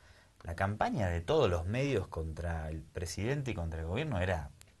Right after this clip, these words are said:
pero tremenda, ¿eh? Tremenda, salvaje. Y la gente te decía, los, los sector-, muchos sectores en la calle te decían,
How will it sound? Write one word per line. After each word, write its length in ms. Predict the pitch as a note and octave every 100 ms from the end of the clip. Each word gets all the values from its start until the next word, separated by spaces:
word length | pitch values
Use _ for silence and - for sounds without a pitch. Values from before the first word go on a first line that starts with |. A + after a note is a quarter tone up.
| - - - - -
pero 220 | - D2
tremenda, 840 | - D#2 D2+ B2+ B2 D#2+ D2 D2 F2
¿eh? 120 | - - - - - -
Tremenda, 560 | - E2+ F#2+ C#3+ G2+ F2
salvaje. 680 | - E2 E2 A#2 C3 - - - - - -
Y 100 | G2+
la 100 | G#2+
gente 340 | A3 A#3+ C#3
te 100 | G2+
decía, 460 | G2 F#2+ B2 G#2+ G2 - - - - - - - - - -
los, 300 | G2 F#2 - -
los 200 | F#2 F#2+
sector-, 320 | - F#2 B2 C3
muchos 280 | C#3 C#3
sectores 400 | A#2 G2+ C#3 C3+
en 100 | G#2+
la 120 | G2 G2
calle 300 | D#3 D#3 A#2
te 100 | G2
decían, 400 | F#2 - F2+